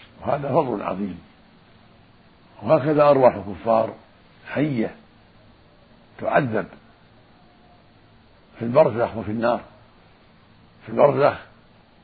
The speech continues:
مع الجسد، الجسد في الأرض وهي تعذب في النار، والج-، والجسد والروح يوم القيامة يعذبان في النار أيضا، نسأل الله العافية.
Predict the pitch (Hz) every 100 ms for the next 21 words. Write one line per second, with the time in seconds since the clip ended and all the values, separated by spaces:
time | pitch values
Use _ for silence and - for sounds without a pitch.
0 | _ _ _ 104 101 110 135 156 165 -
1 | - _ _ _ _ _ - 104 107 110
2 | 117 127 - 151 - _ _ _ _ _
3 | - 120 110 107 110 107 95 92 107 131
4 | - - _ _ _ _ _ _ _ _
5 | _ - 151 156 139 135 135 143 139 113
6 | 131 120 113 110 107 113 101 117 117 113
7 | 107 113 113 101 104 113 101 95 92 101
8 | - - - - 95 82 90 92 85 85
9 | - -